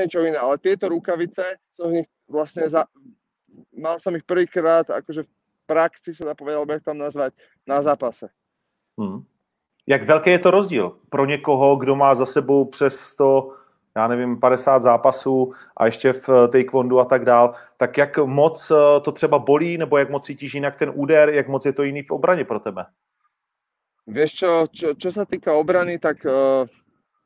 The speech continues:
Speaker 1: pozri, nemám, nemám toľko, eh, v tých malých odboxované v podstate ten jeden zápas, takže nevnímal som to nejak, eh, markantne, že by, že by ma to nejak úplne, eh, musel som meniť nejakú taktiku alebo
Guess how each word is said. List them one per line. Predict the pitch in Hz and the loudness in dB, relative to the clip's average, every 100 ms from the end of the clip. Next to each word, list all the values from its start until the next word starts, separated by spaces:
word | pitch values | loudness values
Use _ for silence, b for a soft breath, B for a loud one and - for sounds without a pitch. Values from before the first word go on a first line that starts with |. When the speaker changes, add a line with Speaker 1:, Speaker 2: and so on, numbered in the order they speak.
| - | -4
Speaker 1:
pozri, | 151 131 | -4 -2
nemám, | 127 170 180 151 | -4 -2 -2 -4
nemám | 147 170 170 | -6 -4 -4
toľko, | 151 160 - 151 | -2 -4 -2 0
eh, | 143 139 120 117 120 123 | 2 0 -2 -6 -8 -10
v | 120 | -8
tých | 151 135 | -6 -2
malých | 135 165 131 | 0 0 -2
odboxované | 135 151 151 - 156 160 143 131 | -4 -4 -8 -6 -4 -2 0 -4
v | - | -6
podstate | 147 165 135 127 | -8 -6 -8 -10
ten | 131 | -10
jeden | 131 147 131 | -6 -4 -6
zápas, | 131 143 139 - | -8 -6 -8 -4
takže | 135 123 131 123 _ _ _ _ _ _ _ _ _ _ _ | -6 -2 -2 -2 _ _ _ _ _ _ _ _ _ _ _
nevnímal | 123 160 175 175 151 | -2 0 0 -2 -4
som | 143 156 | -6 -6
to | 156 | -4
nejak, | 147 143 | -2 -4
eh, | 135 127 127 120 120 120 120 - _ _ _ _ _ _ - | -6 -16 -10 -6 -4 -2 -4 -8 _ _ _ _ _ _ -10
markantne, | 143 156 180 165 - 143 | -2 0 2 -2 -4 -4
že | 139 | -2
by, | 139 139 - | 0 0 -2
že | 123 | -6
by | 135 147 | -8 -6
ma | 143 | -6
to | 147 | -4
nejak | 143 135 123 | -6 -6 -8
úplne, | 170 165 170 147 135 | -12 -8 -2 0 0
eh, | 131 113 120 120 117 120 - | -2 -4 -2 0 -2 -6 -10
musel | 147 147 160 | -10 -10 -10
som | - | -8
meniť | 139 160 151 123 | -6 -6 -6 -8
nejakú | 117 120 | -8 -8
taktiku | 127 139 160 151 131 | -6 -4 -8 -8 -6
alebo | 120 113 | -6 -2